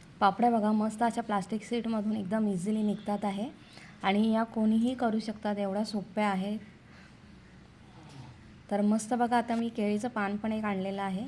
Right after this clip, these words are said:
त्याच्यावर मस्त सर्व करते पापड्या. आणि या राहतच नाही, करता करतात लगेच, अ, संपल्या जातात.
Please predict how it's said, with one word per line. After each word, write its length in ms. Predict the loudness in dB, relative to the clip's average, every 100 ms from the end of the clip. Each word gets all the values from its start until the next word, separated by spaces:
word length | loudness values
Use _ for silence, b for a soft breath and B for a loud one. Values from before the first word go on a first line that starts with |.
| -6
त्याच्यावर 300 | -4 -2 0
मस्त 240 | -2 -4 -6
सर्व 320 | -4 -4 -4 -2
करते 360 | -6 -6 -10 -10 -20 B B B B 0
पापड्या. 400 | 2 2 0 -4 -2
आणि 220 | 0 2
या 120 | 2
राहतच 400 | 2 2 2 0
नाही, 180 | 2 0
करता 320 | 0 -2 -2
करतात 340 | -2 -2 -4 -4
लगेच, 380 | -2 -2 -2 -2
अ, 240 | -2 -2
संपल्या 400 | -2 -2 -2 0
जातात. 340 | 0 -2 -4